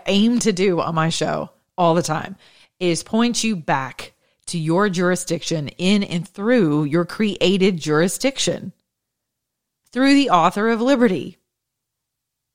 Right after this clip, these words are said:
You don't necessarily have to be a Christian to get that, but it helps because our liberty is in and through Christ Jesus,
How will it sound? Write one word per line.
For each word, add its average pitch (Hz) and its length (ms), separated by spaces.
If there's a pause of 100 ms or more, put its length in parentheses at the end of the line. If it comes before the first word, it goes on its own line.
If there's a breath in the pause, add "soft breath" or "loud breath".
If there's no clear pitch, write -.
(480)
You 233 60
don't 381 240
necessarily 180 640
have 151 340
to 160 80
be 160 100
a 139 80
Christian 160 480
to 131 100
get 147 320
that, 208 380
but 202 140
it - 100
helps 202 500
because 165 540
our 170 240
liberty 175 600
is 151 220
in 190 240
and 202 160
through 170 200
Christ 160 360
Jesus, 185 340